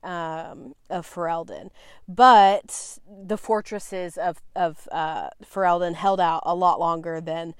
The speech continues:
the Orlesians were expecting to, and winter in the mountains left a lot of the Orlesian forces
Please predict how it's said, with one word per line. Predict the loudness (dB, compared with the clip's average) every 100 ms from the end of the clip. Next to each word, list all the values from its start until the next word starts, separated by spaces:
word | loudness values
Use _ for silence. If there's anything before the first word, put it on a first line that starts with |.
| -20 -18 -6
the | 0
Orlesians | 0 0 -4 -6 -8
were | -8
expecting | -8 -2 -2 0 -4 -4
to, | -4 0 2 2 0
and | -2 -6 -4 -6 -8 -4
winter | -2 -2 -4 -4
in | -4
the | -6
mountains | -4 -4 -4 -6 -8 -8 -10 -12 -16 -20 -20 -8
left | 0 2 0 -4
a |
lot | -6 2 4 2
of | 0
the | -6
Orlesian | -6 -8 -10 -12 -14
forces | -10 -10 -10 -12 -12